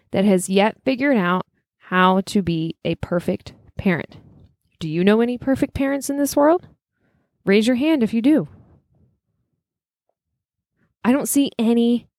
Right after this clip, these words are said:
hands raised right now, okay? No hands. There are no perfect parents. So you don't have to try to be perfect. Again, you're just trying to treat your kid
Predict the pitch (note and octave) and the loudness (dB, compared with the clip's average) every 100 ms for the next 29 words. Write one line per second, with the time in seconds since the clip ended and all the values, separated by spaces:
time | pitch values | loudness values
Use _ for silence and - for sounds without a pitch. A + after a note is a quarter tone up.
0 | _ - G3 G3+ G3 F3 D#3+ D#3 D#3 E3 | _ -4 0 2 0 -4 -6 -10 -10 -8
1 | E3 D3+ F2+ F#3 - - - G3 B3 B3 | -8 -8 -8 -10 -12 -10 -4 0 2 0
2 | D4 - - - _ - A3 C#4 B3+ G#3+ | -2 -8 -20 -20 _ 0 2 2 2 2
3 | F3 F3 F#3+ - - _ _ _ _ _ | 2 0 -4 -8 -20 _ _ _ _ _
4 | _ _ - F#3+ F#3+ F#3 F3 E3+ E3+ E3 | _ _ -2 2 4 2 0 -2 -8 -10
5 | D#3 - B2 A2 - - _ _ _ _ | -12 -14 -14 -16 -18 -20 _ _ _ _
6 | _ _ _ _ _ _ _ - D4 C#4+ | _ _ _ _ _ _ _ -2 2 2
7 | E4 F4+ F#4 - C4 C4 C#4+ A#3 G#3+ - | 0 0 0 -2 -2 0 0 -2 -8 -2
8 | B3 C#4+ G3+ F3+ F3+ G3+ A#3+ A#3 A3+ B3+ | -2 2 2 0 -2 -2 0 2 0 -2
9 | - - B3+ C4+ C4+ C4 - A3 B3 - | -4 -4 0 0 0 -4 -4 0 0 0
10 | A3 G3 - G#3 G3+ | -6 -4 2 4 2